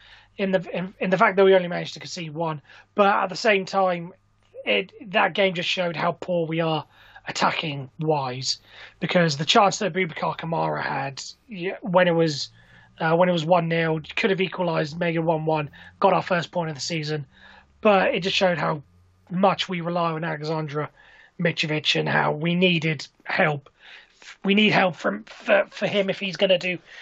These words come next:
if we as a club rather are gonna do anything this season. Um, we've obviously addressed that somewhat with the signing of Ruben Loftus-Cheek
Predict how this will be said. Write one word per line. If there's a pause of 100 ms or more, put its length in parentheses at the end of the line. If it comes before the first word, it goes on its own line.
(140)
if
we
as
a
club
rather
are
gonna
do
anything (460)
this
season. (320)
Um,
we've
obviously
addressed
that
somewhat
with
the
signing
of
Ruben
Loftus-Cheek